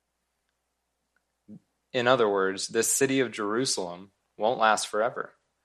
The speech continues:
but the city whose builder and maker is God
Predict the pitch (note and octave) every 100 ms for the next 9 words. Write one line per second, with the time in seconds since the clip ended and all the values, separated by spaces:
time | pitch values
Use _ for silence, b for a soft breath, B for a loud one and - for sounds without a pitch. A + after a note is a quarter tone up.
0 | _ _ _ - A2 G#2+ - - B2 C3+
1 | C#3 - A#2+ G2+ F#2+ F#2+ G#2 A#2 C3 -
2 | G#2+ G#2 G2+ G2 G2+ G2 F#2 G2 A2 G#2+
3 | F2 F2